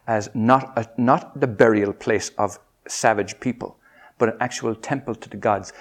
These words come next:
Seventeenth of December every year, the winter solstice,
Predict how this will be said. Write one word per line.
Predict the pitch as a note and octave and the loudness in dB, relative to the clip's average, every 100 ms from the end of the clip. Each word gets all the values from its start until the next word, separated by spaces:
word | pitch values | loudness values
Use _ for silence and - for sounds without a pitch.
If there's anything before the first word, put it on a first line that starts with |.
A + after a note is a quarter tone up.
| - | -20
Seventeenth | - E3+ D#3+ C#3 - D3+ D3 - | 0 2 2 -2 -2 -2 -2 -8
of | A#2 - | -10 -8
December | A#2+ - B2 A2 - | -10 -4 -2 -2 -4
every | A2 G2+ A2+ | -6 -4 -6
year, | G2 F#2+ | -4 -6
the | F#2 | -6
winter | G2+ C3 C#3 | -4 -4 -4
solstice, | A#2+ A#2+ G#2 - - | -8 -6 -6 -8 -20